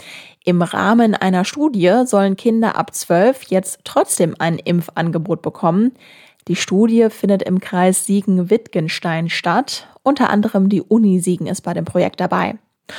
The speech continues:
Heute sprechen die beteiligten Wissenschaftler und Mediziner über die Studie, die in den nächsten Tagen starten soll.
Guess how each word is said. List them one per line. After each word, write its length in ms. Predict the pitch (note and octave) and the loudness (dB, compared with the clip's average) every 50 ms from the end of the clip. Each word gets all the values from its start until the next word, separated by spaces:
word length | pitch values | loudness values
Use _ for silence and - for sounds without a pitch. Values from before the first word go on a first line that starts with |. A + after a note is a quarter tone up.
| - - - - - - - | -16 -16 -18 -20 -20 -6 0
Heute 280 | - B3 C#4 - D#4+ C#4+ | 0 2 2 2 0 0
sprechen 420 | - - - A3+ A#3+ - - A3+ | 0 0 -2 -2 0 0 2 2
die 80 | A3 A3 | 2 2
beteiligten 720 | G#3+ G3 - A3 G#3 F#3+ G3 F#3+ F#3 - - F#3+ F#3 F3 | 2 0 0 2 2 4 4 2 0 -2 -4 -4 -2 0
Wissenschaftler 960 | G#3+ A3+ A3+ - - A3 G#3+ - G#3 G3+ G3 - - - G3 F#3+ F#3+ F3+ - | 0 0 0 -2 -2 -2 0 0 0 0 0 -2 -2 0 2 2 4 2 2
und 180 | - F#3 F#3 F3+ | 2 2 2 2
Mediziner 720 | F#3+ F3+ F3 F3 F3+ - - A#3 B3 A#3+ A3 F3+ E3+ D#3 | 2 2 2 0 -2 -4 -2 0 2 2 2 2 0 0
über 220 | - - F3 E3+ E3 | -2 0 0 0 0
die 80 | E3 | 0
Studie, 500 | E3+ - - - E3 E3 D#3+ F3 F#3+ A#3+ D4+ F#4+ - - _ _ - | -2 -4 -6 -6 -6 -4 -2 0 2 2 2 0 -2 -6 _ _ -6
die 80 | - | -4
in 100 | - - | 0 2
den 140 | A#3+ B3+ A#3+ | 2 4 4
nächsten 400 | G#3+ F#3 F3+ F#3 - - G#3+ G#3 | 4 4 2 2 0 -2 -2 -2
Tagen 440 | G#3 - F#3+ F3 F3 - - A3 B3+ | -2 -2 -4 -4 -4 -2 -2 -2 -2
starten 520 | - - - - F#3+ F#3 - - - F3 | -2 -2 -2 0 0 0 -2 -2 -2 -2
soll. 320 | F3 - F#3 F3+ E3+ - | 0 2 2 2 2 0